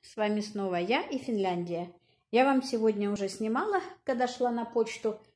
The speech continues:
в другой район Вариса. А сейчас вам хочу показать,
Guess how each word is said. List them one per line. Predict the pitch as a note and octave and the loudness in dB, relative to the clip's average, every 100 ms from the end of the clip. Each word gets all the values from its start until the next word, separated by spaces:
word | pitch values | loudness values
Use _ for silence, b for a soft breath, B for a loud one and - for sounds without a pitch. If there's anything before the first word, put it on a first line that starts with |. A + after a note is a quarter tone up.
| _ - | _ -8
в | |
другой | G#3 G#3+ G#3+ | -2 2 4
район | G#3 G3+ G3+ F#3 | 4 2 0 0
Вариса. | F3+ F3+ F3+ - F#3 - b b | 2 2 0 -4 -8 -12 b b
А | - | -8
сейчас | - B3+ D#4+ D#4 | -6 2 2 2
вам | C#4 B3+ | 0 -2
хочу | B3+ - C4 | -2 -4 -4
показать, | A3 A3 A3+ A3+ A3 - | -4 0 2 2 0 -2